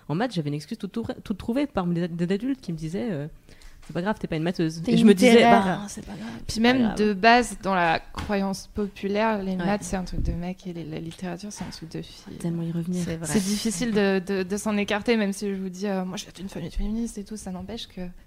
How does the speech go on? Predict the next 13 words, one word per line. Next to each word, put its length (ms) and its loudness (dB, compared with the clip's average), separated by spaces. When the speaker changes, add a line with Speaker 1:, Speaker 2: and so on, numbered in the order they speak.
Speaker 3:
enfin, 140 2
c'est 140 -4
comme 120 -8
ça, 140 -2
quoi, 120 -8
c'est 140 -12
culturel 460 -4
Speaker 1:
Mm. 40 -4
Speaker 3:
et 280 -6
c'est 180 -14
difficile 440 -8
de, 200 -6
de, 80 -2